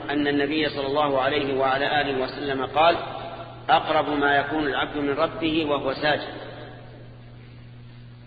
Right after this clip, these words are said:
وذلك لأن الإنسان إذا سجد فإنه يضع أشرف ما به من الأعضاء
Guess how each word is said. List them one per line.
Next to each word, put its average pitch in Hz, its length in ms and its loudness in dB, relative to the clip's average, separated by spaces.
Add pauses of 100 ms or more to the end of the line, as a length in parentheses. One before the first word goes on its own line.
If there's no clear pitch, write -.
(120)
وذلك 156 380 4
لأن 156 320 4
الإنسان 156 420 2
إذا 147 280 2
سجد 170 380 4 (1200)
فإنه 160 600 4 (520)
يضع 160 560 6
أشرف 151 360 0
ما 143 300 4
به 156 220 2
من 147 60 2
الأعضاء 143 880 4